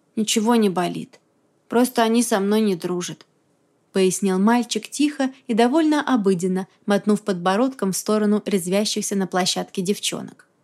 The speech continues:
"Почему?" "Не знаю. Наверное, потому что я плохой". "А разве ты плохой?" "Конечно, плохой.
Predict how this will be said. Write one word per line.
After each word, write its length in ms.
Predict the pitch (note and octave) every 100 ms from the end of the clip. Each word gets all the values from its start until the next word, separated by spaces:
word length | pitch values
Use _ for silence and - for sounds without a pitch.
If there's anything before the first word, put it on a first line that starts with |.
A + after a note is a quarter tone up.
| _ _ _ _ _ -
"Почему?" 600 | A#3+ - B3 A#3+ A#3+ A#3 _ _ _ _ _ _ _ _ _ _ _ G#3
"Не 100 | G3+
знаю. 500 | F#3+ F#3 F#3 F3 E3 _ _ _ -
Наверное, 460 | G3+ G#3+ C4+ C4 A3+
потому 420 | G3+ G3+ G3 A3
что 180 | - G3
я 160 | F#3+
плохой". 640 | G3+ G3 F3 - F3+ E3 _ _ _ _ _ _ _ _ _ _ -
"А 120 | A#3
разве 280 | A#3 G#3+ A3
ты 120 | A#3
плохой?" 680 | A#3 A#3+ A#3 C4+ C#4 C4 - _ _ _ _ _ _ _ _ _ -
"Конечно, 600 | F#3+ F#3+ F#3+ G3+ - G3
плохой. 580 | G3+ F#3+ - F#3+ F#3+